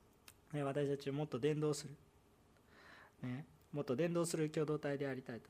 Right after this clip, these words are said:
思います。また私たちはそのような働き中心になりすぎても、愛が感じられないんじゃなくて、愛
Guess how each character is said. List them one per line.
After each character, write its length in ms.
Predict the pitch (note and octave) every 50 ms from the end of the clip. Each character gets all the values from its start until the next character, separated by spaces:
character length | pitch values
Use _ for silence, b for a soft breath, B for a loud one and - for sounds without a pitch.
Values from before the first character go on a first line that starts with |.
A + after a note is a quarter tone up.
| D#3+ -
思 80 | - C#3
い 40 | C3+
ま 60 | C3
す。 80 | - -
ま 100 | D#3+ E3+
た 160 | F3 G3 G3
私 240 | G3 G3+ G#3 A3+ A3+
た 100 | A3+ G#3+
ち 80 | G#3+ F#3
は 60 | D#3+
そ 140 | - A3 G#3+
の 80 | A3+
よ 80 | A#3+ B3
う 40 | A#3
な 80 | F#3 D#3
働 300 | F3+ - G3 G3 G3 G3
き 120 | G3 G3
中 160 | G3 G#3 G#3
心 180 | G3+ - F3+ D#3
に 100 | D3 C#3+
な 140 | C#3 C#3 C#3
り 120 | D3+ D3+
す 120 | - F#3
ぎ 80 | D#3+ C#3+
て 100 | D3 C#3
も、 220 | C3+ C#3 C#3 D#3+
愛 140 | G3+ A3+ A#3
が 100 | F#3 D#3+
感 220 | - - E3+ F3 E3+
じ 80 | F3
ら 100 | F3 F3
れ 80 | F3 F3+
な 120 | F#3 F#3+
い 40 | F3+
ん 40 | C#3+
じ 40 | C3
ゃ 20 | C3+
な 80 | C#3+
く 60 | B2+ A#2+
て、 80 | B2+
愛 380 | C#3+ F3+ G#3+ A3+ G#3+ D3+ A2+